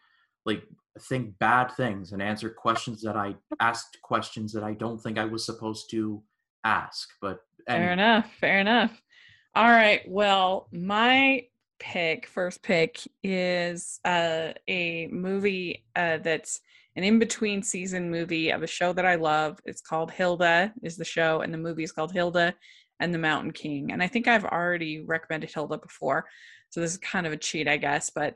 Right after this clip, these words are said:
Speaker 2: they did have this movie come out at the end of December, and I really enjoyed it. I loved it. I love the animation.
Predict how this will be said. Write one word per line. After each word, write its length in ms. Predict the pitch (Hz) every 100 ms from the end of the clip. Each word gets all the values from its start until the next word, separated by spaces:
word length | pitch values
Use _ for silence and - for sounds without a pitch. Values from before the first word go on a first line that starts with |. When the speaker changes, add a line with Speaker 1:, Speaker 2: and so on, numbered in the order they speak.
| _ 170
Speaker 2:
they 220 | 170 165
did 220 | 175 185
have 180 | 185 170
this 180 | 170 175
movie 300 | 180 175 151
come 180 | 170
out 280 | 151 151 - -
at 180 | 160 -
the 160 | 156
end 320 | - 160 165 -
of 360 | 156 151 147 - _
December, 640 | 185 - 170 165 147 180 233 - - - _
and 760 | 190 180 175 170 170 170 175 - -
I 140 | 180
really 600 | 170 175 240 233 190 170
enjoyed 420 | 95 156 160 156 147
it. 260 | 156 - -
I 100 | 175
loved 340 | 170 170 165 175
it. 320 | 170 170 - -
I 120 | 175
love 260 | 175 180
the 140 | 185 180
animation. 720 | 180 170 170 170 175 165 165